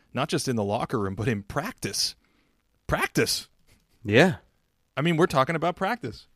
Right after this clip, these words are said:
Speaker 2: We are.
Speaker 1: Like, no, legitimately, like, on this podcast, I'm making a point about practice playing a role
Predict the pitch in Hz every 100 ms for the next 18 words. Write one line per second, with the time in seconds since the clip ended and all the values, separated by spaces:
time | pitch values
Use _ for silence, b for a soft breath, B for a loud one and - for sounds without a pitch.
0 | _ - 107 113 170 - - _ _ _
1 | _ _ _ 135 143 151 214 180 127 170
2 | 226 156 113 104 101 113 123 147 147 160
3 | 170 170 160 113 117 - - 123 139 131
4 | 135 131 - 104 98 113 _ _ _ _
5 | _ _ - 113 113 110 110 - _ _
6 | - 127 156 117 104 - - _ - 123
7 | 123 117 101 95 95 104